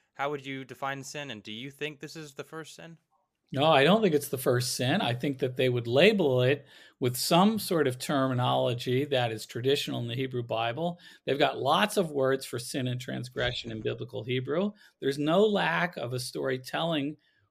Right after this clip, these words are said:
Speaker 2: when they think it's really about sin or transgression. And this story does not do that.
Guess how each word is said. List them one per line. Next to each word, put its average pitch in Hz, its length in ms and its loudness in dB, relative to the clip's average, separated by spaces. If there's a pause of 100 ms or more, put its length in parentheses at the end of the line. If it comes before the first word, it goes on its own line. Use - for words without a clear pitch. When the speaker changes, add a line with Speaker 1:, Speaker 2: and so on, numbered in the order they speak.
(120)
Speaker 2:
when 143 240 -2
they 143 140 2
think 175 280 -4
it's 131 240 -6
really 143 260 2
about 139 360 -4
sin 160 500 -2
or 113 120 -8
transgression. 131 920 -8 (640)
And 117 560 -4
this 143 180 -4
story 135 300 -6
does 127 200 -4
not 113 420 -6
do 165 220 -4
that. 76 440 -10